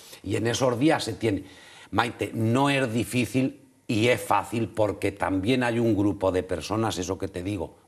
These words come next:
muy fieles al santuario, que son los que llevan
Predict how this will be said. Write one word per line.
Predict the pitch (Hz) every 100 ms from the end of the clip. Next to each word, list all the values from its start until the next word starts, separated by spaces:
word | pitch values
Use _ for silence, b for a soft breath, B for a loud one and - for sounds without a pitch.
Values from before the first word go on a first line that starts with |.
| -
muy | 107 123 165
fieles | 170 - 104 92 80 - - -
al | 82 95
santuario, | - 170 180 165 196 196 175 B B B -
que | 127
son | - 135
los | 127 110
que | -
llevan | 95 107 113 117